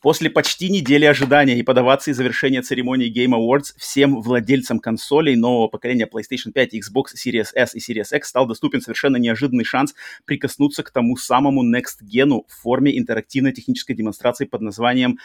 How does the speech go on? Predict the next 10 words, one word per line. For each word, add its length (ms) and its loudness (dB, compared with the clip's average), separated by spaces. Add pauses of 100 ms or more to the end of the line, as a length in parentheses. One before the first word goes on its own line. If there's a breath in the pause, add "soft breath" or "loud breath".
(200 loud breath)
The 160 2
Matrix 500 0 (140)
Awakens 600 2 (100)
and 160 0
Unreal 480 2
Engine 320 0 (100)
five 220 4
Experience. 920 2
Матрица 460 -8
пробуждается. 800 -8